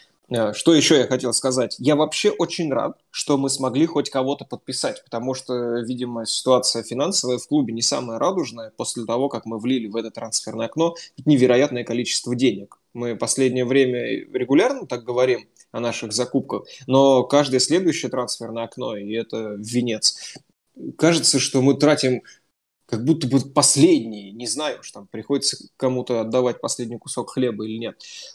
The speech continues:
Э, но будто бы иссяк бюджет, здесь такая ситуация,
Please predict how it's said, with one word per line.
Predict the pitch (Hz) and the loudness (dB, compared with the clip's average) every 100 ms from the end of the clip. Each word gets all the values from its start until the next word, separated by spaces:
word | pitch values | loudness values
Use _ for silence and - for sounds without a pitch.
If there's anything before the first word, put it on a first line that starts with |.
| - | -4
Э, | 113 107 - - - - - | -2 0 -4 -14 -18 -14 0
но | 151 165 175 165 147 139 - _ _ _ _ _ 139 | 6 6 6 4 0 -4 -8 _ _ _ _ _ -2
будто | 180 185 131 | -2 0 2
бы | 147 | 4
иссяк | 156 - 120 - | 4 0 -2 -6
бюджет, | 131 113 165 247 - | -10 -6 -4 -4 -6
здесь | 127 113 143 - | -10 -4 -4 -4
такая | 120 123 | -8 -6
ситуация, | - - 131 190 - - 107 87 | -6 -6 -2 -2 -2 -6 -10 -12